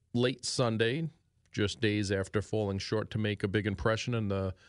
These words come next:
third Republican presidential debate in Miami, which was probably the better one out of them so far. So, uh, you know, we wish him the best.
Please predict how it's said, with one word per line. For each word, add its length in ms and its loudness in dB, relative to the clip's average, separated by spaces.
third 220 6
Republican 560 2
presidential 560 2
debate 400 0
in 60 0
Miami, 500 0
which 220 -6
was 80 -4
probably 320 -2
the 100 0
better 340 2
one 220 0
out 160 0
of 160 -4
them 240 -2
so 260 0
far. 380 0
So, 400 0
uh, 240 2
you 120 0
know, 80 2
we 80 2
wish 200 0
him 180 4
the 60 0
best. 380 0